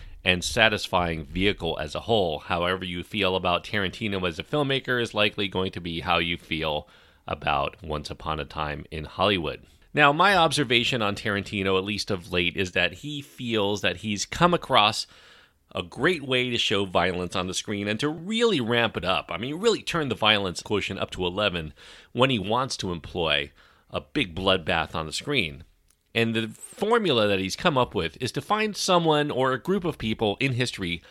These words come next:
that no one is going to feel sorry for if we see them get beaten or blown to smithereens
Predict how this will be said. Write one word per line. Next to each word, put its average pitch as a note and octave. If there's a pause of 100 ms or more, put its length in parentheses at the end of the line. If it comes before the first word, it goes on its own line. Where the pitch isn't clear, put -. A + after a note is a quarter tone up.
(340)
that B2
no C3
one F#2 (120)
is F#2+
going G#2+
to -
feel F2+
sorry F2+
for D2
if -
we F2+
see B2+
them A#2
get E2+
beaten C#3 (340)
or F#2+
blown G#2
to C#3
smithereens G2